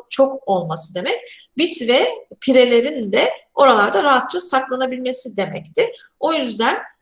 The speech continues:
e, bunun çok tercih edilmediğini görüyoruz. Özellikle seyahat sırasında çok, e, sakallı olmak iyi bir şey değildi. Tabii bu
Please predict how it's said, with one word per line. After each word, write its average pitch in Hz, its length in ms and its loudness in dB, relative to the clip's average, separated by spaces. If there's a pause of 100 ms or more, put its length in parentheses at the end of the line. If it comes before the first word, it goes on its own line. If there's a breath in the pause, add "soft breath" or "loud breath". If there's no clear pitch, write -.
(140)
e, 180 320 -4
bunun 269 260 0
çok 311 260 -2
tercih 247 340 -2
edilmediğini 202 540 -6
görüyoruz. 170 280 -4
Özellikle 196 400 0
seyahat 185 440 -4
sırasında - 520 -4 (260)
çok, 196 320 -2
e, 165 340 -2
sakallı 196 560 -2
olmak 196 300 -6
iyi 214 140 -6
bir 185 60 -4
şey - 280 -2
değildi. 196 600 -2 (720 loud breath)
Tabii 330 440 0
bu 330 400 -4